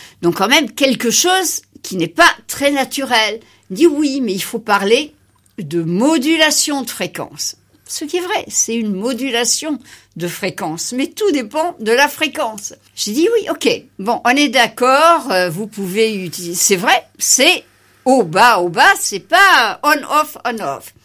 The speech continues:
Donc voilà, on est resté là. Je dis, « Mais quand même, ces changements de fréquence, hein, des m-, milliers de fois par seconde, les cellules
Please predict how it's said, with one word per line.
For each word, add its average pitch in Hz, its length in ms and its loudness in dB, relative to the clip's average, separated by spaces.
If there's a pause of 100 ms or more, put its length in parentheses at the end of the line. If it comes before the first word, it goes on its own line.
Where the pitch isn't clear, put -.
Donc 139 180 -12
voilà, 226 420 2
on 220 40 -4
est 156 100 -4
resté 175 440 -6
là. 359 320 4
Je 202 60 -8
dis, « 220 160 -4
Mais 233 160 -2
quand 202 200 -2
même, 240 140 4 (720)
ces 277 560 0
changements 262 720 2
de 208 140 0
fréquence, 349 800 0
hein, 370 120 0 (320)
des 240 440 0
m-, 208 360 -2
milliers 302 500 4
de 220 80 -2
fois 277 300 0
par 214 220 -2
seconde, 254 420 0 (600)
les 254 240 4
cellules 269 760 4